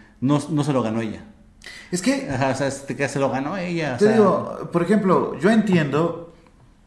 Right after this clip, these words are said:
Speaker 2: que haya gente que cultiva la técnica académica, que haya gente
Speaker 1: Ujú.
Speaker 2: que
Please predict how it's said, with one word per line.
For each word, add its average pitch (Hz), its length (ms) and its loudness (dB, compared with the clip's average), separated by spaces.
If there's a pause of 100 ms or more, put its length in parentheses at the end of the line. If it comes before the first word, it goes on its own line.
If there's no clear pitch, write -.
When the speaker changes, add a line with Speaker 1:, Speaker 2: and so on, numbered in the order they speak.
(240)
Speaker 2:
que 160 80 4
haya 170 220 8
gente 160 300 0
que 123 140 -8
cultiva 131 1040 0
la 117 180 0
técnica 127 300 -2
académica, 127 800 0
que 123 80 -2
haya 120 120 0
gente 139 220 2
Speaker 1:
Ujú. 185 100 2
Speaker 2:
que 175 260 2